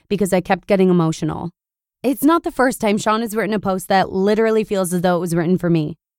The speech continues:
Full disclosure, I've been pretty overwhelmed in the day-to-day lately,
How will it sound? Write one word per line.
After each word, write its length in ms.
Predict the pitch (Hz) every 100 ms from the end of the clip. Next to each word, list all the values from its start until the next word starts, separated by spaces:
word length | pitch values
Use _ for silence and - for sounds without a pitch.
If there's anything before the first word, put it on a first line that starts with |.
| _ _ _ _
Full 200 | - 330
disclosure, 800 | 330 320 - 214 196 196 185 180 -
I've 240 | 226 247 240
been 220 | 349 285
pretty 300 | - 254 262
overwhelmed 460 | 226 214 190 196 185
in 100 | 190
the 60 |
day-to-day 440 | 175 170 175 170 165
lately, 540 | 160 160 160 160